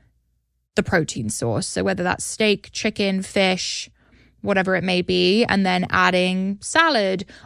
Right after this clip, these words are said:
Honestly, living dairy-free is way easier than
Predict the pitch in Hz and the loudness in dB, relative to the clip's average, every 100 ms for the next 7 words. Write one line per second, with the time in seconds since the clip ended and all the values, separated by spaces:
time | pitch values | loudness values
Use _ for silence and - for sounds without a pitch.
0 | - 277 415 - 440 453 - _ - 226 | 0 2 2 0 2 2 0 _ -2 2
1 | 240 294 320 269 208 202 - 190 185 208 | 4 2 2 4 4 2 0 -2 0 0
2 | - 196 180 - - 190 196 196 202 190 | 0 -2 -2 -6 -12 -4 -2 0 0 -2
3 | 185 190 185 180 175 170 175 170 | -2 0 0 2 4 4 2 -2